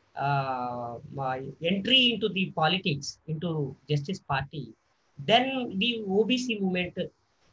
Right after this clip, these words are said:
actually started after nineteen twenty-five. So we cannot call it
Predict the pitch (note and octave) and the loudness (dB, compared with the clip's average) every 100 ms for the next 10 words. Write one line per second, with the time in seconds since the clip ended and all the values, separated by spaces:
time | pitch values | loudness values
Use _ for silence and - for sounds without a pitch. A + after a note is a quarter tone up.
0 | - D#3+ D3+ G3 F3+ D#3+ C3+ A#2 - F#2+ | -6 -4 -2 0 0 -2 -6 -6 -8 -12
1 | - _ _ _ _ - _ _ - _ | -12 _ _ _ _ -20 _ _ -20 _
2 | _ - F3 - G3+ F3 F3+ F#3 E3+ D#3 | _ -2 0 2 2 2 0 -4 -4 -4
3 | D3+ D3 C#3 C3 - - _ _ _ _ | -6 -4 -2 -2 -6 -18 _ _ _ _
4 | _ _ _ _ _ _ _ _ A3+ B3 | _ _ _ _ _ _ _ _ 4 6
5 | B3 A#3 B3+ B3+ _ _ - A3+ - A#3+ | 8 6 4 0 _ _ 0 2 4 6
6 | C4+ C4+ - A3+ B3+ C4 | 6 6 4 6 6 0